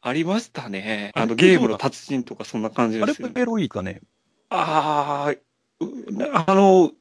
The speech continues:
Speaker 1: 映像作品は僕は見たことはないんですけど、
Speaker 2: ええ。
Speaker 1: なんか本で読む限りはなんか、
Speaker 2: うん。
Speaker 1: その、なんか、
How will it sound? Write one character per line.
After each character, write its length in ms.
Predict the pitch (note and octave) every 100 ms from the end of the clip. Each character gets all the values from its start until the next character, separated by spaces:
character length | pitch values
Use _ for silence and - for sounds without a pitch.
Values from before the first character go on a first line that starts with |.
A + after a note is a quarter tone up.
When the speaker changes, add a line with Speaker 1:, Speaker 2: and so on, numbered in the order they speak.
| _ -
Speaker 1:
映 280 | B3 G4 F#4+
像 160 | F#4
作 240 | D#4+ - C4+
品 160 | G3+
は 80 | C3
僕 220 | A#2 A2
は 60 | A#2+ B2 -
見 140 | C#3 D3
た 100 | C#3+
こ 100 | C#3
と 80 |
は 60 | C#3
な 140 | A2
い 80 | G#2
ん 60 | G#2+
で 100 | G2+
す 80 | -
け 100 | G#2+
ど、 320 | A2+ G#2 - _ E3
Speaker 2:
え 280 | C#3 G2 E2+
え。 60 |
Speaker 1:
な 120 | - F3
ん 60 |
か 180 | D#3+ C4+
本 360 | - D#4+ F#4 F4
で 80 |
読 160 | F4+ G3+
む 80 | D#3
限 200 | F#3 E3+
り 60 |
は 140 | D#3 D3+
な 100 | D3
ん 60 | C#3
か、 200 | A#2+ A2
Speaker 2:
う 60 |
ん。 260 | A2+ - D3
Speaker 1:
そ 220 | - C3
の、 140 | B2+ A#2+
な 120 |
ん 40 |
か、 80 | B2